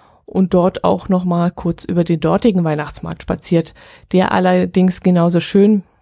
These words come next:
beziehungsweise genauso hässlich wie der in Bad Sie-, Wiessee war.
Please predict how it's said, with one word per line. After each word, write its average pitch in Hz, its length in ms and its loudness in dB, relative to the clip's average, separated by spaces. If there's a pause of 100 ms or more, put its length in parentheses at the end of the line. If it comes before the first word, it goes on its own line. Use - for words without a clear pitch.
(200)
beziehungsweise 160 720 -2
genauso 160 320 -2
hässlich 165 520 -2 (360)
wie 233 160 2
der 175 300 2
in 175 140 -2
Bad 175 200 -2
Sie-, 165 240 -2 (120)
Wiessee 160 760 0
war. 143 340 -4